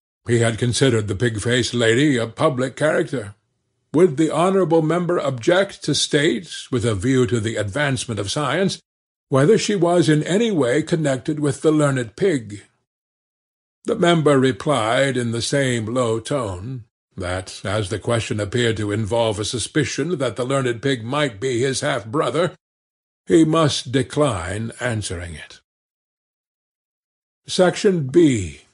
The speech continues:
Anatomy and Medicine, Coach House, Pig and Tinderbox.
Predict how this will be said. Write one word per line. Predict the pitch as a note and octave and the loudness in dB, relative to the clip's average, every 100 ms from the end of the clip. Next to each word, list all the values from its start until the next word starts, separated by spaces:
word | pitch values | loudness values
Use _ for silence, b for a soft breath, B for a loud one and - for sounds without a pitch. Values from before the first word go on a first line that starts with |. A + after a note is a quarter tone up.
| _ | _
Anatomy | D3+ C#3+ B2+ A#2+ A#2+ D3 D#3+ | -2 2 2 0 0 2 2
and | D3+ | 2
Medicine, | D#3 C#3+ A#2 - F2 C#2+ _ _ | 0 0 -2 -4 -8 -12 _ _
Coach | - E3+ D#3+ | 2 4 4
House, | C#3 D#3+ D#3 D#3+ - - _ | 0 2 0 -2 -6 -10 _
Pig | - E3 C3 C3 | 0 2 0 -4
and | C3 C3 | -4 -4
Tinderbox. | B2 B2+ G#2 F#2+ F#2 F#2+ - - - | -2 -2 -2 -8 -10 -14 -20 -20 -20